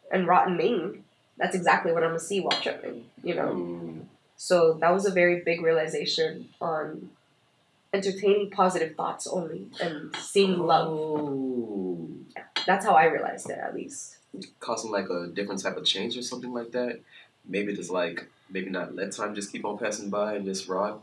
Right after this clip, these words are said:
Speaker 2: but start taking
Speaker 1: Right.
Speaker 2: certain actions.
Speaker 1: Right, and more like the,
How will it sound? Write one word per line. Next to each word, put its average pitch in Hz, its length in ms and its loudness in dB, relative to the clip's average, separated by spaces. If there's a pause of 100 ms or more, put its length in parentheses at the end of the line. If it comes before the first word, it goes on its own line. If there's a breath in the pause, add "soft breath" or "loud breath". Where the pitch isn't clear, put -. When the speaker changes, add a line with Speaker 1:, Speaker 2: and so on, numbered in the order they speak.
Speaker 2:
but - 440 -8 (120)
start - 260 -6
taking 90 260 -4
Speaker 1:
Right. - 80 -10
Speaker 2:
certain 87 320 -2
actions. - 720 -8 (100)
Speaker 1:
Right, 214 500 0
and 240 340 0 (120)
more 247 240 2
like 320 360 -2
the, 214 320 0